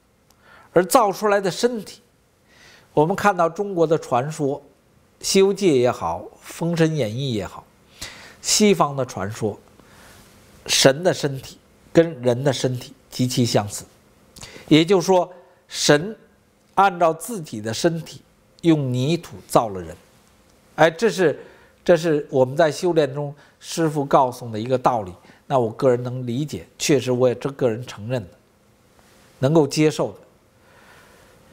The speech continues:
人被神所造，人的身体珍贵无常。那其他的生命占有人的身体，恐怕对他来讲是一个莫大的庆事。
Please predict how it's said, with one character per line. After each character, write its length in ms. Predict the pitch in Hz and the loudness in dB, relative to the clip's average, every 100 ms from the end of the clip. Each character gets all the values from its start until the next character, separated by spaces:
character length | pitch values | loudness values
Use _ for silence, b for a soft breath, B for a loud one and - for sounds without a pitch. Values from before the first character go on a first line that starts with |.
| b | b
人 260 | - 277 294 | 4 6 6
被 160 | 214 | 4
神 300 | 170 165 208 | 4 -2 -2
所 200 | - 123 | -4 -2
造， 420 | 131 160 - - - | 0 0 -2 -20 -2
人 300 | 143 160 240 | 2 2 2
的 120 | 170 | 0
身 560 | - - - 233 220 190 | -2 -10 0 0 0 -12
体 220 | - - _ _ _ _ | -20 -20 _ _ _ _
珍 400 | - 233 226 220 | 2 2 0 -10
贵 260 | 202 180 123 | -2 0 0
无 200 | 117 175 | -2 -6
常。 260 | - 113 151 _ _ _ _ _ _ _ _ _ _ - - b b b b | -6 -10 -12 _ _ _ _ _ _ _ _ _ _ -16 -16 b b b b
那 160 | 214 202 | 4 4
其 360 | - 202 214 | -2 -4 0
他 280 | 196 202 220 | 0 2 2
的 100 | 185 | 0
生 220 | - 226 247 | 0 -2 -2
命 240 | 233 151 - _ _ _ | -4 -6 -8 _ _ _
占 360 | - 247 214 160 | 2 2 2 -4
有 180 | 123 107 | -8 -6
人 240 | 104 113 | -6 -2
的 120 | 147 | -2
身 340 | - - 156 143 | 0 -2 -2 -4
体， 200 | - - _ _ b b b b | -14 -20 _ _ b b b b
恐 220 | 143 127 | -4 0
怕 160 | 151 | 2
对 260 | 160 202 160 | 2 2 0
他 240 | 139 156 | 0 -2
来 200 | 151 131 | 0 0
讲 240 | 127 - - _ b b b b | -2 -6 -10 _ b b b b
是 260 | - - | -2 2
一 120 | 165 160 | 2 4
个 140 | 156 156 - | 2 2 -10
莫 520 | 311 311 240 160 123 | -2 4 6 6 0
大 280 | 165 147 110 | -4 -4 -4
的 120 | 120 | -6
庆 460 | - - 185 127 92 | -2 -2 -2 -6 -10
事。 260 | - 107 | -12 -12